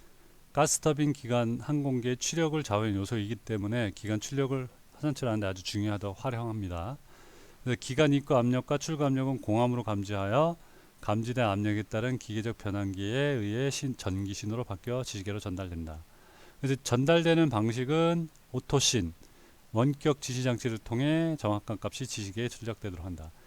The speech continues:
그래서 오토신은 나중에 원격 지시계기에서 자세히 설명할 테니까 여기서는 간단하게 설명을 나-, 하고 마무리하겠습니다.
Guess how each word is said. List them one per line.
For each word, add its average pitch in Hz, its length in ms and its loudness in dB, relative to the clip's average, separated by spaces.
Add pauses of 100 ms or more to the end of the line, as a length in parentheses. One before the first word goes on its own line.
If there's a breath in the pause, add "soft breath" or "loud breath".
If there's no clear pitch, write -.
(140 soft breath)
그래서 135 160 0
오토신은 131 600 0
나중에 110 340 0
원격 110 400 0
지시계기에서 113 840 -2
자세히 110 320 -2
설명할 143 340 -2
테니까 107 460 -4
여기서는 104 520 -2 (380 loud breath)
간단하게 107 640 0
설명을 120 480 -4
나-, 95 80 -8 (420)
하고 120 480 -4
마무리하겠습니다. - 1080 -16